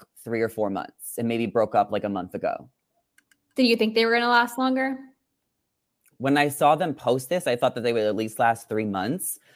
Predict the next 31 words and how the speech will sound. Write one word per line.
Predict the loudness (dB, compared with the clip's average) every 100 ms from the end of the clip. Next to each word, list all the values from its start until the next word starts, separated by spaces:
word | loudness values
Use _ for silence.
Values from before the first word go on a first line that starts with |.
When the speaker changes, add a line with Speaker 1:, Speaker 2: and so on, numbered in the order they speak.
| _ _ _ _ _ _ 8
Speaker 1:
but | 8 8
I | 4
didn't | 4 4
think | 2
that | 4
they | 4
would | 4
break | 2 2
up | 0
so | 0 4 4
soon. | 2 0 0 0
But | 2
then | 2 2
something | 0 0 0
seemed | 0 -2 4
off | 8 8 8 4
when | -2
there | 0 0
was | 0
no | -4
grid | -4 -2 0 -2 -2
post | -2 -2 -4
between | -8 -4 -2
them | 0 -2 -2
and |
they | -2
didn't | -2
wanna | -4
share | -2 -2 0
anything. | 0 -2 -2 -2 -4 -6 -2
Speaker 2:
Yeah. | 0 -2